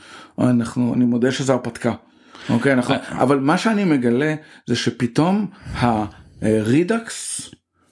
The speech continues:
Speaker 1: והמובקס,
Speaker 2: מהמם.
Speaker 1: שאתה נורא חשוב לך כשאתה בונה
Speaker 2: אני נורא
Speaker 1: S P A,
Speaker 2: חושב שלא יהיה לי אותו.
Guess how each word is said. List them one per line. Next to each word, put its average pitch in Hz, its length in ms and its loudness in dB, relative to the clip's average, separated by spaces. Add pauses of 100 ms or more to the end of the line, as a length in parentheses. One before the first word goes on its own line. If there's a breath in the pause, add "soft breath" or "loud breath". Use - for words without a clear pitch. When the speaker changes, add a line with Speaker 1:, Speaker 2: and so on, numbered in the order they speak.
(100)
Speaker 1:
והמובקס, 120 1300 0
Speaker 2:
מהמם. 143 240 0 (120)
Speaker 1:
שאתה 139 340 0
נורא 135 340 2
חשוב 202 520 -2
לך 196 280 -2 (360 loud breath)
כשאתה 135 280 -2
בונה 131 240 -2
Speaker 2:
אני 143 80 0
נורא 151 160 4
Speaker 1:
S - 20 -6
P - 20 -10
A, - 20 -4
Speaker 2:
חושב 170 220 2
שלא 143 280 2
יהיה 135 120 2
לי 127 120 2
אותו. 107 220 -4